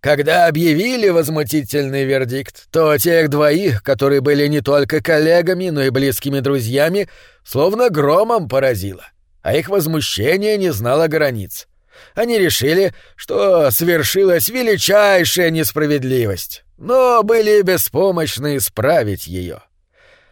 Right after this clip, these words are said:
Однако я должен объяснить кое-что относительно этого психиатра.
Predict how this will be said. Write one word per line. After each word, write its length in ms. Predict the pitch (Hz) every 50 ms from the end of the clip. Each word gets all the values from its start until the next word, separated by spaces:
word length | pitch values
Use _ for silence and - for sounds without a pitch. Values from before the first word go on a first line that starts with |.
| _ _ _
Однако 400 | - - - 165 226 254 233 226
я 100 | 220 208
должен 380 | 175 208 220 214 160 165 196 196
объяснить 720 | 196 185 165 175 175 147 - - 123 170 202 208 - -
кое-что 460 | - 170 185 185 165 120 - - 175
относительно 720 | 156 139 151 147 143 - - 202 190 - - 180 175 165 160
этого 280 | 160 156 - 165 160
психиатра. 840 | 156 - - 180 170 - - 156 165 143 113 98 95 - - 78 -